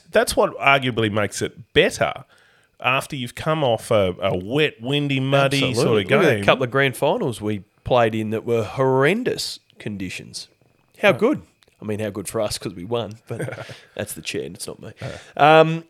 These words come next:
Speaker 2: I, yeah, so I, look, I think
Speaker 1: Do juniors need
Speaker 2: No, I think the jun-, I think the kids wanted to play.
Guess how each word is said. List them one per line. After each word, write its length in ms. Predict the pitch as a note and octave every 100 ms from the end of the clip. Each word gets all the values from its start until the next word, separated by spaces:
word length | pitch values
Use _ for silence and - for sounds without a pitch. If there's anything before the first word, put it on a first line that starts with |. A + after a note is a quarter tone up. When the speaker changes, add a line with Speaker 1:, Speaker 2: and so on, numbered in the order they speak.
| - - -
Speaker 2:
I, 680 | F3+ G#3 A#3+ A#3 A3 G#3 F#3 - _ _ _ _ _
yeah, 300 | - D#3 B2+
so 220 | A#2 - F#3
I, 80 | F#3+
look, 200 | D#3 D#3+
I 140 | F3+
think 440 | - D3 B2 - - _ _ _ _ _ _ _
Speaker 1:
Do 80 | D3
juniors 560 | C#3+ F3 F3+ F3+ D#3+
need 600 | D#3+ C#3+ C#3+ C#3+ C3+ A#2+ - -
Speaker 2:
No, 140 | F#3+
I 80 | G#3
think 240 | G#3 C4+
the 80 | -
jun-, 340 | D3 C#3 C#3+ C3+
I 120 | D3+
think 220 | G3+ F#3
the 80 | A2+
kids 320 | - B2 G2+
wanted 300 | G2 G#2+ F#2+
to 80 | -
play. 420 | - G#2 G2+ F2+